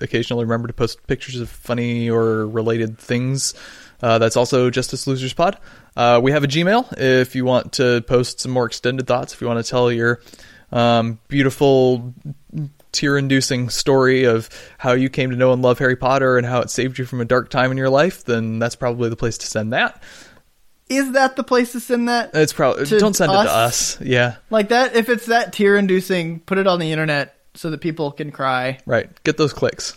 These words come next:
Speaker 1: Get those sweet clicks. Get
Speaker 2: Yeah,
Speaker 1: that ad
Speaker 2: sweet,
Speaker 1: revenue.
Speaker 2: sweet clicks.
Speaker 1: Yep. Uh, that's justice losers pod at gmail dot com. Um, in two weeks, we're talking about some of our more controversial opinions on stuff, as Preston mentioned earlier.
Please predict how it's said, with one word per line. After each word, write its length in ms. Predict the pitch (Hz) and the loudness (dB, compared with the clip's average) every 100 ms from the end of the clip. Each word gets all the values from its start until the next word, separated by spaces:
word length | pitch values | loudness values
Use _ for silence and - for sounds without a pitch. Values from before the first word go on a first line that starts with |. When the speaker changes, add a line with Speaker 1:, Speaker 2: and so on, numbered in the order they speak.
| _ | _
Speaker 1:
Get 140 | 135 | -6
those 120 | 135 | -6
sweet 200 | - 123 | -4 -6
clicks. 320 | - 113 - - | -4 -8 -8 -8
Get 100 | 156 | -2
Speaker 2:
Yeah, 100 | 165 | 0
Speaker 1:
that 60 | 117 | 0
ad 100 | 110 | 0
Speaker 2:
sweet, 60 | |
Speaker 1:
revenue. 320 | 107 110 107 - - | 0 0 -2 -4 -12
Speaker 2:
sweet 340 | - - 240 190 | -16 -4 -4 -2
clicks. 560 | - 196 - - - - | 0 0 -2 -14 -16 -4
Speaker 1:
Yep. 240 | 123 - - - - - | -2 -2 -10 -20 -20 -2
Uh, 420 | 127 127 127 131 | 4 6 6 4
that's 180 | 139 - | 2 0
justice 340 | 170 165 156 | -2 0 2
losers 220 | 160 151 | 2 2
pod 160 | 139 147 | 0 -2
at 60 | 135 | 0
gmail 220 | 139 127 | 0 2
dot 120 | 120 | 0
com. 240 | 151 233 233 - - - - - | 0 -2 -2 -10 -20 -20 -20 -6
Um, 400 | 143 143 143 139 | 0 4 4 2
in 100 | 139 | -2
two 200 | - 240 | 0 2
weeks, 240 | 233 202 165 | 2 2 -2
we're 60 | |
talking 360 | 160 165 - 156 | 0 0 0 -2
about 380 | 143 147 143 - | 2 4 4 2
some 200 | 151 151 | -2 -2
of 120 | 143 | 2
our 180 | 143 139 | 2 4
more 280 | 139 139 131 | 4 2 0
controversial 720 | - 135 139 143 139 - 127 | -4 -4 -4 -4 -4 -2 -4
opinions 420 | - 175 180 170 | 0 -2 0 -2
on 120 | 170 | -2
stuff, 300 | - - 240 | 0 -2 0
as 120 | 127 - | -4 -2
Preston 340 | 123 - 127 | -4 -4 -2
mentioned 280 | 120 117 117 | -2 -2 -2
earlier. 320 | 160 208 | 0 2